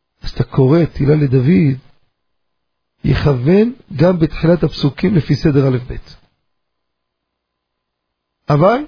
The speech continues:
העיקר שלו, בשביל להגיע לפותח את ידיך. עכשיו צריך להבין, מה זה מובטח לו שהוא בן העולם הבא? מה הפשט? מה הפשט? אמר תהילה לדוד, נו, על זה בן עולם הבא.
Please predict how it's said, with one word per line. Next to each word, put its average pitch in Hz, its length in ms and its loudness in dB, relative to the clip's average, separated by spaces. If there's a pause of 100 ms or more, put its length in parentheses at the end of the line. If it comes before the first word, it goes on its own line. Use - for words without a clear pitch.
העיקר 180 460 -2
שלו, 190 520 0 (460)
בשביל 170 240 2
להגיע 160 400 2 (180)
לפותח 143 460 0
את 120 120 -8
ידיך. - 360 -16 (640)
עכשיו - 260 -2
צריך 226 220 -2
להבין, 143 560 0 (680)
מה 254 100 -2
זה 247 120 -6
מובטח 175 480 -4
לו 147 280 0 (840)
שהוא 139 260 0
בן 156 220 0
העולם 127 360 -4
הבא? - 220 -14 (760)
מה 262 100 0
הפשט? - 420 -6 (1040)
מה - 60 -2
הפשט? - 480 -14 (800)
אמר - 200 0
תהילה 254 280 0
לדוד, 202 460 -4
נו, 165 180 -4 (360)
על 143 160 0
זה 170 160 2
בן 160 160 -2
עולם 151 280 -2
הבא. 131 260 -6